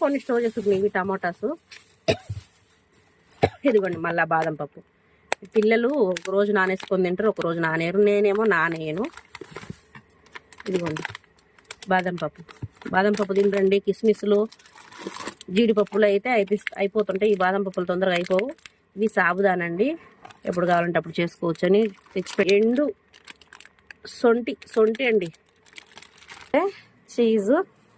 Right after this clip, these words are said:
రవ్వలు, చింతపండు, కరివేపాకు, జాము, కిందదైతే పచ్చిమిరపకాయలు,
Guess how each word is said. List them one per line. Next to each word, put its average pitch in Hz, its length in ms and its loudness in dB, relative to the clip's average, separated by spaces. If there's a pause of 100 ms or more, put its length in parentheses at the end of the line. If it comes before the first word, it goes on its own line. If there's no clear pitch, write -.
(340)
రవ్వలు, 214 360 2 (100)
చింతపండు, 202 500 2 (640)
కరివేపాకు, 202 480 0 (1200)
జాము, 202 480 2 (1000)
కిందదైతే 220 540 2
పచ్చిమిరపకాయలు, 202 760 2